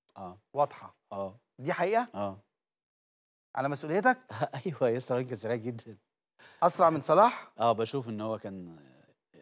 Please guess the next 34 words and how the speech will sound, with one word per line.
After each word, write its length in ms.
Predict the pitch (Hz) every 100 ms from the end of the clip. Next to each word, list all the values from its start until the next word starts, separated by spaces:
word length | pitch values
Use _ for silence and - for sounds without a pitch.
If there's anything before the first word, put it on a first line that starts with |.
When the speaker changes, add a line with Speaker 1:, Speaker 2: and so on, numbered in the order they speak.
| -
Speaker 1:
يبقى 300 | 104 98 123
أسرع 200 | 127 104
من 60 |
صلاح، 240 | 98 101 92
آه. 180 | 90 87 _ _ 123
Speaker 2:
آه. 240 | 120 95
Speaker 1:
إنما 240 | 87 117 123
صلاح 240 | 120 127
بالكورة؟ 500 | 120 95 127 151 196 - _ _ _ _ _
Speaker 2:
صلاح 260 | - 147 170
بالكورة، 300 | 147 175 180
هو 140 | 185
قال 140 | 233 247
كده، 200 | 320 277
والراجل 240 | 214 233
Speaker 1:
آه، 40 | 233
Speaker 2:
ما، 40 |
Speaker 1:
صعب. 220 | 196 175 156
Speaker 2:
الراجل 360 | 143 175 196
ما 80 | 180
قالش 180 | 202 202
حاجة، 320 | 208 220 170
Speaker 1:
لا. 180 | 107 98
Speaker 2:
يعني 200 | 110 117
هو 80 | 131
الراجل 280 | 170 180
قال 120 | 160 196
لي 80 |
Speaker 1:
ياسر 140 | 160 185
ريان 80 | 165
Speaker 2:
الكلام 40 |
Speaker 1:
كان 100 | 165
سريع 200 | 127 110
جدًا. 320 | 101 87 76